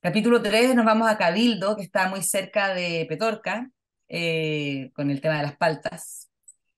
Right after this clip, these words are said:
Y en el capítulo cuatro nos vamos a La Ligua, que también está como en la misma zona, pero son mujeres como que llevan adelante luchas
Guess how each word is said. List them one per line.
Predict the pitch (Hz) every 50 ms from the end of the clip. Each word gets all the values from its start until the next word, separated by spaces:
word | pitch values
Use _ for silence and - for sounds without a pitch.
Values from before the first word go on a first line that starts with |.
| _ _ _ -
Y | 160 185 196 208
en | 208
el | 214 208
capítulo | 202 180 175 196 175 196 196 185 180
cuatro | - 202 202 202 208 190
nos | 202 180
vamos | 185 190 190 202 - -
a | 196 190 190 -
La | 185 185 190
Ligua, | 226 262 254 220 196 208 208
que | 185 185
también | 180 175 175 185 196 202
está | 202 - - 208 202 208
como | 208 196 196 190 185 180
en | - 170 175
la | 175 185
misma | 202 202 214 220
zona, | 220 - - 269 269 269 262 254
pero | 220 214
son | 214 - 214 202
mujeres | 208 - 220 208 208 -
como | 196 185 185
que | 190 190
llevan | 185 190 190 190 190 190
adelante | 180 175 180 190 190 190 190 185 175
luchas | 175 180 - - 208 185 180